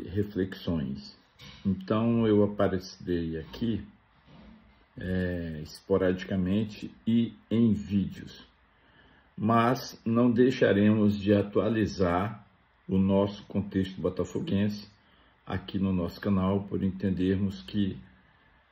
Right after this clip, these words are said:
há situações que a gente precisa se manifestar. É, nesse momento, o Botafogo procura, continua procurando treinador e, segundo a imprensa,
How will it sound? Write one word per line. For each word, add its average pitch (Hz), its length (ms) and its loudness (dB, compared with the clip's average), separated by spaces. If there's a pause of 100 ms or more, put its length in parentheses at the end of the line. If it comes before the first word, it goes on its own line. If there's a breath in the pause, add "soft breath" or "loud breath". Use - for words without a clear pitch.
(380 soft breath)
há 101 220 2
situações 104 680 0
que - 80 -2
a 104 60 6
gente 104 280 0
precisa 92 580 -4
se - 160 -10
manifestar. 107 840 -4 (2250 soft breath)
É, 107 420 10
nesse 120 320 6
momento, 131 480 4
o 127 60 2
Botafogo 123 560 2
procura, 110 920 6 (720)
continua 123 600 6
procurando 98 520 2
treinador 110 600 2
e, 101 80 0
segundo 95 580 0
a 95 80 -2
imprensa, 92 840 -2